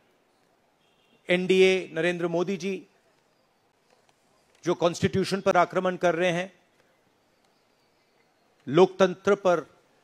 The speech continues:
आक्रमण कर रहे हैं, इंस्टीट्यूशंस को कैप्चर कर रहे हैं, और दूसरी तरफ इंडिया अलायंस जो कॉन्स्टिट्यूशन की रक्षा करता है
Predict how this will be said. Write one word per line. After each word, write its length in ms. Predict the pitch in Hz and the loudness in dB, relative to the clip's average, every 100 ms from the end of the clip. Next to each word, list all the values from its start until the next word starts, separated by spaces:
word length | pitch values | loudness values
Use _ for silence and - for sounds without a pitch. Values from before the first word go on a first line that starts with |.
| _ _ _ - | _ _ _ -4
आक्रमण 400 | 156 - 180 175 | -4 -2 -6 -4
कर 180 | 175 160 | -2 -2
रहे 160 | 180 | 0
हैं, 200 | 170 180 _ _ _ _ _ _ _ _ _ _ _ - | -2 -6 _ _ _ _ _ _ _ _ _ _ _ -6
इंस्टीट्यूशंस 800 | 190 180 202 165 190 214 202 - - - _ _ _ _ _ - | -4 -2 -2 -2 -2 0 -2 -4 -10 -12 _ _ _ _ _ -8
को 60 | |
कैप्चर 360 | 185 175 - 190 | 0 0 2 -2
कर 180 | - 170 | 2 0
रहे 140 | 175 | 2
हैं, 180 | 165 190 _ _ _ _ _ _ _ _ _ _ _ _ - | -2 -6 _ _ _ _ _ _ _ _ _ _ _ _ -2
और 140 | 175 135 | -2 2
दूसरी 320 | 175 - 220 | 0 4 4
तरफ 440 | 202 156 131 - _ _ _ _ _ _ _ _ _ _ _ _ _ | 6 4 2 -10 _ _ _ _ _ _ _ _ _ _ _ _ _
इंडिया 280 | 170 180 202 | -6 6 8
अलायंस 420 | 190 175 180 180 | 8 4 0 -4
जो 100 | - 165 | -10 -4
कॉन्स्टिट्यूशन 760 | 165 165 202 190 185 - 202 139 135 _ _ _ _ _ _ _ _ _ _ _ - | -2 0 -2 0 0 4 4 2 -14 _ _ _ _ _ _ _ _ _ _ _ -4
की 60 | 160 | 0
रक्षा 300 | - - 190 | 0 4 4
करता 320 | 180 156 180 | 4 2 2
है 240 | 175 196 | 4 0